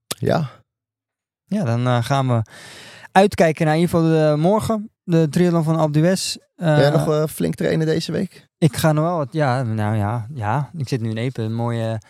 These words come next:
Speaker 2: mooie periode om hier te gaan trainen, denk ik. Ik heb
Speaker 1: Ja.
Speaker 2: nog wel wat, eh, wat dure ritjes staan. Ik wil van het weekend weer eens een duurrit als vorige week, eh, maken met, met een brikloopje.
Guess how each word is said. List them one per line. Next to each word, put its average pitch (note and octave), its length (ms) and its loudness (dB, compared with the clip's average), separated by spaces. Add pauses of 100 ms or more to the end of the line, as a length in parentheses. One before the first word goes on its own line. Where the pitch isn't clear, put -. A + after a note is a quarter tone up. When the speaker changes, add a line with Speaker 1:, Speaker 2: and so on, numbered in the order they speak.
(480)
Speaker 2:
mooie B2+ 240 -2
periode B2+ 440 4
om B2 100 0
hier B2+ 120 2
te C3 80 -4
gaan B2+ 160 2
trainen, E3 320 2
denk C3 180 0
ik. A#2+ 120 -2
Ik - 140 -20
heb B2 100 2
Speaker 1:
Ja. B2 60 6
Speaker 2:
nog B2 100 6
wel A#2+ 80 2
wat, A#2+ 220 -2
eh, B2 240 2
wat A#2+ 180 -2
dure C3+ 420 2
ritjes B2 320 -2
staan. D#3 320 2
Ik C#3+ 60 -2
wil A#2+ 120 -2
van B2 120 -2
het A#2 80 -2
weekend C#3 220 0
weer C#3+ 80 4
eens C#3 80 2
een B2+ 80 0
duurrit B2+ 280 0
als B2 120 -8
vorige B2+ 260 -4
week, D3 260 -2
eh, D3 200 2
maken C#3+ 520 -4
met, C3+ 200 -6
met C3 200 -4
een B2 140 -4
brikloopje. B2+ 640 -2